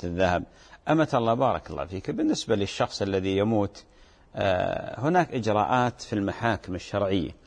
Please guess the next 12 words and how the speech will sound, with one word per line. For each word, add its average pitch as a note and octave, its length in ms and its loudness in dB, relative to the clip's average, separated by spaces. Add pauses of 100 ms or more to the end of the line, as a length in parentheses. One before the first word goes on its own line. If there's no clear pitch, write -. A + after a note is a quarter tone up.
(440)
أنت D#3 200 2
الآن C#3+ 260 2
ذكرتي، C3+ 520 0
تقولي B2+ 360 0
ما C3 140 6
عندها A#2+ 400 2
إلا G2 260 4
أخوات، F2+ 500 -2 (640)
قد D#3 140 4
يكون D#3 300 4
هناك C#3+ 380 2
ورثة B2 520 4